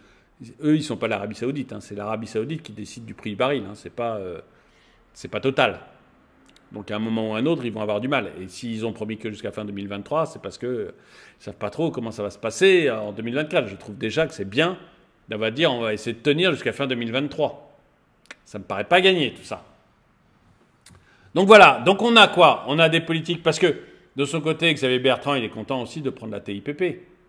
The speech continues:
Hein, Xavier Bertrand qui demande à ce que l'État, euh, baisse, euh, euh, baisse la fiscalité, euh, de quinze à vingt centimes. Xavier Bertrand, il chope la T I P P pour sa région.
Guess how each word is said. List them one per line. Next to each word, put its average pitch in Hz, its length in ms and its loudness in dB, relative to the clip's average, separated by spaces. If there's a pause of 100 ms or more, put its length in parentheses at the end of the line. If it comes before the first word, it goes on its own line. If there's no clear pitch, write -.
(480)
Hein, 113 100 -8
Xavier 110 300 -4
Bertrand 117 420 -4
qui 110 140 -12
demande 113 360 -2 (360)
à 117 100 -2
ce 123 100 -8
que 139 80 -4
l'État, 127 680 4
euh, 107 120 -2
baisse, 143 540 4
euh, 101 420 -4 (120)
euh, 95 320 -10 (640)
baisse 143 380 2
la 123 140 0
fiscalité, 131 960 2 (300)
euh, 107 160 -2
de 113 100 -4
quinze 139 380 2
à 120 40 2
vingt 113 120 -2
centimes. 190 500 -2
Xavier 107 240 -2
Bertrand, 156 540 -4
il 120 80 -6
chope 185 320 2
la 123 120 0
T 117 140 -4
I 107 80 -4
P 107 160 -8
P 170 220 0
pour 151 240 -10
sa 110 120 -6
région. 143 360 0